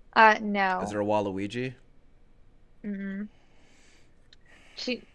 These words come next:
Speaker 1: uh, there is a, the one-up mushroom.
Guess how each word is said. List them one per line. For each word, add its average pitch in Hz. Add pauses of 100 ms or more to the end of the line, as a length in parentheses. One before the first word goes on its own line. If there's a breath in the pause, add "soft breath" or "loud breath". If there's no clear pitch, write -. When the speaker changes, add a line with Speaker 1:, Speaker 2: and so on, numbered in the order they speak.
Speaker 1:
uh, 220
there 247
is 277
a, 220 (300)
the 208
one-up 214 (280)
mushroom. 302